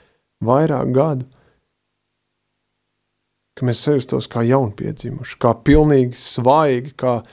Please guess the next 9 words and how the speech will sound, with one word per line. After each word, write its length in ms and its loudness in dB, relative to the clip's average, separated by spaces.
jauni 480 2
radījumi, 560 -2
kur 160 -2
iet 320 -2
uz 80 -18
priekšu 480 -4
un 80 -6
var 160 -8
pieaugt 560 -6